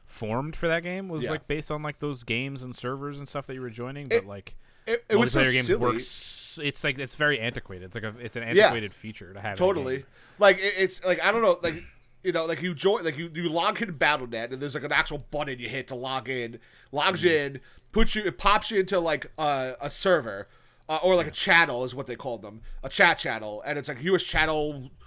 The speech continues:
Speaker 2: U S East seventeen, and that's
Speaker 1: Yeah.
Speaker 2: where you are. And then at the bottom, it showed all the characters down there. It showed what everyone looked like and their names, and you could chat, and then you could join another channel. You could do, like, uh,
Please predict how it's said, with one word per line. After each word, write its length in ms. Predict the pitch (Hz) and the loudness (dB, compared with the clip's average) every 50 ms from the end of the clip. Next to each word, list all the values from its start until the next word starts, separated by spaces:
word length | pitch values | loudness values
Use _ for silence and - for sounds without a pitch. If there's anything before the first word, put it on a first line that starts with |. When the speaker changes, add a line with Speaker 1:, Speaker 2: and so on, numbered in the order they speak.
| - - - | -20 -20 -14
Speaker 2:
U 220 | - 135 170 180 180 | -8 -2 2 4 4
S 160 | - - - | 4 2 -2
East 260 | 170 160 131 - - | -6 -6 -6 -6 -4
seventeen, 840 | - - - - - 151 135 139 135 131 - 131 123 110 98 95 95 110 _ - - - - - - | -6 -8 -4 -2 -2 -2 -2 -2 -6 -10 -10 -10 -12 -12 -14 -14 -18 -20 _ -20 -20 -20 -16 -10 -6
and 100 | 139 143 | -4 -2
that's 160 | 165 160 - | 0 -2 0
Speaker 1:
Yeah. 20 | 156 | -2
Speaker 2:
where 60 | 151 | -2
you 100 | 143 135 | -2 0
are. 100 | 131 131 | 0 0
And 80 | 151 151 | 0 2
then 80 | 165 160 | 2 0
at 120 | 156 151 | 0 0
the 60 | - | -2
bottom, 380 | 135 - 196 214 226 208 185 - | -2 2 4 6 6 6 4 4
it 60 | 156 | 2
showed 180 | - 175 156 160 | 0 0 2 4
all 140 | 175 214 233 | 4 4 4
the 80 | 240 | 2
characters 400 | - - 202 175 151 143 143 123 | 2 2 2 2 2 0 -2 -6
down 180 | 110 123 113 107 | -4 -4 -4 -4
there. 140 | 113 104 110 | -6 -8 -6
It 60 | - | -4
showed 120 | - 156 147 143 135 131 | -4 -4 -2 -2 -2 -2
what 100 | 135 139 | 0 0
everyone 300 | 147 147 156 147 131 131 | -2 -2 -2 -6 -6 -6
looked 200 | 131 135 - - | -8 -10 -10 -10
like 300 | 104 - 50 - - - _ - - _ | -16 -18 -18 -18 -20 -20 _ -20 -16 _
and 140 | - 123 127 | -10 -8 -6
their 100 | 135 127 | -6 -8
names, 460 | 120 131 123 113 92 78 73 - - - - - - | -6 -6 -8 -8 -8 -12 -16 -20 -20 -20 -20 -14 -8
and 140 | - 131 151 | -6 -6 -4
you 60 | 160 | -6
could 120 | 131 135 - | -6 -6 -4
chat, 460 | - - 175 156 156 160 156 - - - - - - - - _ - | 0 4 6 8 6 6 4 2 -6 -20 -20 -20 -20 -20 -18 _ -6
and 140 | 151 156 151 | -4 -4 -2
then 80 | 156 | -4
you 80 | 156 135 | -6 -6
could 100 | 131 139 | -4 0
join 140 | 165 160 147 | 0 0 2
another 240 | 156 180 180 175 | 6 6 6 6
channel. 420 | - - 180 139 127 123 123 127 135 | 4 2 0 0 0 0 -2 -4 -4
You 80 | 151 | -6
could 120 | 135 143 135 | -6 -6 -4
do, 120 | 131 147 147 | -4 -4 -2
like, 180 | 143 120 - | -2 -4 -4
uh, 300 | 127 120 117 113 110 113 | -4 -4 -4 -4 -6 -8